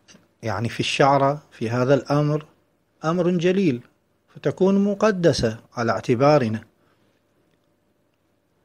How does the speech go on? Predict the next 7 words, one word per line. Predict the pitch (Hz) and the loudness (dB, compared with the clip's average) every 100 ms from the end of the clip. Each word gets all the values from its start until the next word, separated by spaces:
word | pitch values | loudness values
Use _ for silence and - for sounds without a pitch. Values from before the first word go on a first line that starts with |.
| _ _ _ | _ _ _
فتوضع | - - 147 156 165 160 | -20 -2 2 6 6 6
بالمتحف | 165 165 165 - 160 - - _ _ _ - | 4 2 2 2 0 -2 -18 _ _ _ -6
ولا | 139 156 | 2 2
يمكن | 170 160 156 | 2 0 2
لأحد | 156 156 139 143 135 | 4 4 4 2 2
أن | 135 | 2
يراها | 131 135 131 123 127 | 4 4 2 0 -6